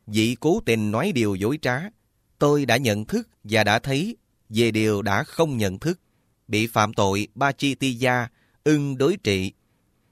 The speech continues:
Trước tiên, vị ấy khởi ý rằng, "Ta sẽ nói điều dối trá." Trong khi nói, vị ấy biết rằng, "Ta đang nói điều dối trá." Khi đã nói, vị ấy biết rằng, điều dối trá đã được ta nói,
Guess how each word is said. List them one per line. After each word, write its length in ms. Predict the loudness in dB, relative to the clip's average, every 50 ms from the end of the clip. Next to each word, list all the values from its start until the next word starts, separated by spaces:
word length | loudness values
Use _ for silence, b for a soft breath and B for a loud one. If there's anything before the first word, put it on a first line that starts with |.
| _ _ _ _ _ _ _ _ 0
Trước 200 | 0 0 2 0
tiên, 320 | 0 0 0 0 -2 -4 -8 -16 _
vị 220 | -6 -2 0 0 0
ấy 220 | 0 0 -2 -2
khởi 200 | -2 0 0 0
ý 260 | 0 0 -2 -4 -4
rằng, 280 | -4 -4 -4 -4 -4 -10 -14 _ _ _ _ _ _ _ _ _ _ _ _ -4
"Ta 240 | -2 0 0 0 -2
sẽ 200 | -2 -2 -2 -2
nói 240 | 0 0 0 0 0
điều 260 | 0 0 0 0 0
dối 240 | 0 0 0 0 0 0
trá." 240 | -2 -2 -2 -4 -8 _ _ _ _ _ _ _ _ _ _ _ _ -2
Trong 180 | 0 0 0 0
khi 160 | 0 0 0
nói, 300 | 2 2 2 0 0 -4 -8 _ _ _ _ _ _ -6
vị 220 | 0 2 2 2
ấy 160 | 4 2 0
biết 200 | 0 -2 -4 -4
rằng, 280 | -2 -2 -2 -2 -2 -6 -10 _ _ _ _ _ _ _ _ _ _ 2
"Ta 220 | 4 4 4 4
đang 320 | 2 0 0 0 0 0
nói 200 | -2 -2 -2 -2 0
điều 220 | 0 0 0 0
dối 240 | -2 -2 -2 -2 -2
trá." 240 | -2 -4 -4 -4 -6 -12 _ _ _ _ _ _ _ _ _ _ _ _ _ _
Khi 320 | _ -2 0 0 2 2
đã 180 | 2 2 2 2
nói, 320 | 2 0 -2 -2 -4 -6 -8 _ _ _ _ _
vị 240 | -4 0 2 2 4
ấy 140 | 2 0 0
biết 200 | 0 -2 -4 -2
rằng, 280 | -2 0 0 0 -2 -6 _ _ _ _ _ _ _ -4
điều 260 | 0 2 2 2 2
dối 220 | 2 2 0 0 0
trá 220 | 0 0 0 0 -4 -8 -10 -4
đã 200 | 0 0 0 2
được 300 | 2 0 -2 -2 -2 -2
ta 160 | -2 0 0
nói, 300 | 0 0 -2 -2 -4 -6